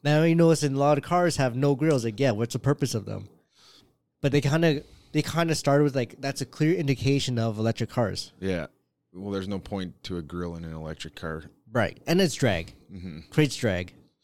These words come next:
Speaker 1: Slows down, like, just slows down the car.
Speaker 2: Well, and the fact that, like,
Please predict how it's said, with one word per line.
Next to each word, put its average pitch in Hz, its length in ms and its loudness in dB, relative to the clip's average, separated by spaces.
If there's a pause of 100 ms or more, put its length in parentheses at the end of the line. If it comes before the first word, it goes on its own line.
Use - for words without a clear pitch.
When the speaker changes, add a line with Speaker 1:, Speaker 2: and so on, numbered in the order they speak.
(220)
Speaker 1:
Slows 139 280 0
down, 131 320 0
like, 120 280 -2
just - 420 -4
slows 131 260 2
down 113 200 2
the 98 180 -10
car. 92 360 -4 (720)
Speaker 2:
Well, 110 280 -6
and 120 300 -4
the 117 60 -2
fact 113 320 -2
that, 107 100 -2
like, 98 220 -4